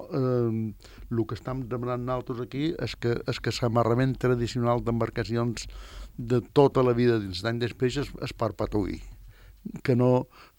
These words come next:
que no desapareixi, perquè tinguem en compte que vivim a una illa, una illa que, com diu la cançó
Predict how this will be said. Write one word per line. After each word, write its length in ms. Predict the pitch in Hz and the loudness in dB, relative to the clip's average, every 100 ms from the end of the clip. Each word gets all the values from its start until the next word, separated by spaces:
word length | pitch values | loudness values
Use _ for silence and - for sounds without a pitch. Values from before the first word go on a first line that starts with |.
| - | 2
que 80 | 123 | 2
no 300 | 117 120 123 117 | 4 6 6 6
desapareixi, 640 | 117 107 - 113 107 127 | 2 2 0 0 0 -2
perquè 240 | 120 104 | -4 -4
tinguem 400 | 107 107 104 117 | -4 -4 -2 -2
en 80 | 120 | -2
compte 380 | 120 123 107 131 | -2 -4 -2 -4
que 80 | 120 | -4
vivim 400 | 104 104 110 113 | -4 -2 -2 -2
a 80 | 113 | 0
una 240 | 107 123 | 0 0
illa, 160 | 117 95 | -2 -2
una 160 | 107 | -2
illa 260 | 120 120 180 - - - - - | -2 0 -2 -6 -20 -20 -20 -12
que, 160 | - 104 | -4 -4
com 300 | - 101 101 | -2 -4 -2
diu 300 | 107 110 104 | 0 0 0
la 160 | - 107 | -4 -6
cançó 320 | 101 - 110 | -6 -2 0